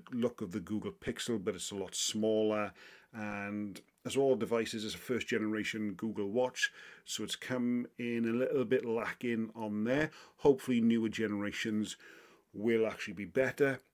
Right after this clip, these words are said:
I do like a circular watch face, don't get me wrong, but actually scrolling apps on a circular face was just horrendous. It was cutting an awful lot out. So where people say they want a round Apple Watch,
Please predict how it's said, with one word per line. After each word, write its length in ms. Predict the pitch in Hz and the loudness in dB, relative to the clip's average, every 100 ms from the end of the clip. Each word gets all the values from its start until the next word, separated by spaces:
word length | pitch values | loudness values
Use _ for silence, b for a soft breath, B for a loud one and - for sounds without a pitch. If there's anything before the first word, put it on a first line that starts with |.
| - | -6
I 60 | |
do 160 | 139 185 | -2 0
like 240 | 180 170 | 2 0
a 60 | 170 | 2
circular 420 | - 139 131 127 | 4 6 6 6
watch 340 | 113 113 123 - | 4 4 2 2
face, 280 | 143 135 | 0 2
don't 140 | - 113 | 2 0
get 100 | 110 | 0
me 100 | 110 | 0
wrong, 340 | 104 131 135 | 0 0 0
but 140 | 120 127 | 0 -2
actually 320 | 143 - 156 | -2 -6 -4
scrolling 760 | 135 - 131 127 127 127 127 127 | -4 2 4 4 4 2 2 0
apps 300 | 123 - - | -6 -4 -6
on 160 | 123 117 | -4 -4
a 60 | |
circular 400 | 107 - 117 110 | 0 0 0 -2
face 360 | 104 - 113 - | -6 -6 -6 -4
was 460 | 113 113 107 - - - | -4 -4 0 0 -2 -6
just 440 | 127 - - - - | -2 0 2 0 -4
horrendous. 640 | - 110 113 107 110 110 - | -4 0 0 0 0 0 -4
It 40 | |
was 80 | 101 | -6
cutting 240 | - 123 | -8 -4
an 60 | 113 | -2
awful 360 | 113 113 - | 2 0 0
lot 220 | 113 113 110 | 0 2 0
out. 180 | 107 | -2
So 80 | - | 0
where 120 | 131 | 0
people 280 | 143 143 131 | 2 2 0
say 200 | 123 123 | 0 0
they 120 | 113 | 0
want 240 | 110 113 107 | 0 0 -2
a 80 | 107 | -2
round 300 | 107 120 117 | 2 4 4
Apple 200 | 110 113 | 2 4
Watch, 280 | 113 113 | 4 2